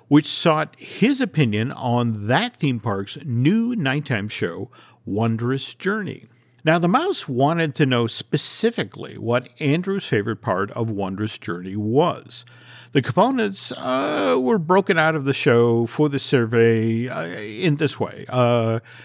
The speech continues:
they asked about, for example, how Andrew felt about this new nighttime show original theme song,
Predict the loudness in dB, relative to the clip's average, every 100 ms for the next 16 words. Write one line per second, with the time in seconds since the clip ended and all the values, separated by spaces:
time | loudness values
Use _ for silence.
0 | 0 4 4 2 0 2 0 0 -2 0
1 | 0 0 0 -2 -8 -20 -20 _ -8 -2
2 | 2 4 6 4 0 0 0 0 0 0
3 | 0 2 4 4 2 -2 0 2 2 2
4 | 0 0 -2 0 0 2 0 0 0 -2
5 | -4 -4 -4 -4 -4 -6 -6 -8